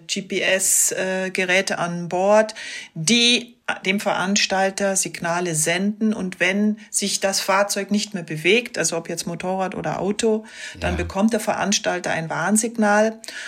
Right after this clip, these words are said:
Speaker 1: und kann sofort den Helikopter dahin schicken. Das gab's natürlich
Speaker 2: Mhm.
Speaker 1: früher nicht, als ich auf dem Motorrad angefangen hab. Aber heute ist es eigentlich nicht mehr so, dass die Leute da in der Wüste irgendwo stranden und dann vielleicht
Speaker 2: Ja.
Speaker 1: verdursten. Also das ist,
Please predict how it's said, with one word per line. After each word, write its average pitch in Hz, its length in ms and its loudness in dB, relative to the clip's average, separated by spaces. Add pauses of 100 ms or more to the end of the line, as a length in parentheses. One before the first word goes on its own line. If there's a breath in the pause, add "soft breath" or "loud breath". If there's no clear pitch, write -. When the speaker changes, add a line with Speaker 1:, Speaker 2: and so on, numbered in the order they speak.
(140 loud breath)
Speaker 1:
und 185 240 -2
kann 185 260 -2
sofort 180 460 0
den 180 100 -2
Helikopter 160 540 -2
dahin 151 240 -4
schicken. 151 460 -6
Das - 160 2
gab's 170 180 4
natürlich 104 360 4
Speaker 2:
Mhm. 98 60 2
Speaker 1:
früher 160 260 -2
nicht, 214 320 2
als 151 160 -6
ich 180 180 -6
auf 160 120 -10
dem 170 80 -6
Motorrad 175 340 -4
angefangen 170 500 -2
hab. 165 160 -6
Aber 156 220 0
heute 175 260 0
ist - 220 -4
es 175 120 0
eigentlich 170 880 -4
nicht 180 320 -4
mehr 190 180 -2
so, 180 200 -4
dass 170 200 -4
die 160 120 -6
Leute 165 340 -2
da 156 160 -2
in 165 80 -4
der 156 160 -6
Wüste 185 280 -4
irgendwo 165 760 -6 (200 loud breath)
stranden 185 720 0
und 170 480 -6
dann 165 400 -4 (840 loud breath)
vielleicht 160 280 0
Speaker 2:
Ja. - 60 -4
Speaker 1:
verdursten. 156 640 0
Also 165 160 0
das - 640 2
ist, - 640 0